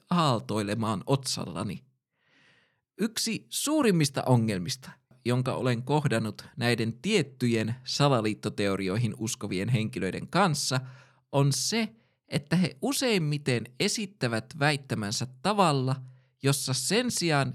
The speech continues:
että heidän tulisi esittää perusteluja väitteensä tueksi – he odottavatkin, että minä perustelen heille, miksi väite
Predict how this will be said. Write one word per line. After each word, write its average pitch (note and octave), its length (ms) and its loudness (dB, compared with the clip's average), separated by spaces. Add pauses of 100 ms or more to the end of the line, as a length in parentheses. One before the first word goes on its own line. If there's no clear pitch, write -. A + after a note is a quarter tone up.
(120)
että A#2 280 -2
heidän D#3 480 2
tulisi A2+ 380 0
esittää G#2+ 440 -2
perusteluja G2+ 800 -2
väitteensä G2 520 -4 (140)
tueksi – A3 580 0 (440)
he - 240 0
odottavatkin, C#3+ 960 0 (340)
että C#3+ 260 0
minä G#3+ 440 2
perustelen B2 640 0
heille, B2 500 2 (220)
miksi C#3+ 720 0
väite B2 460 2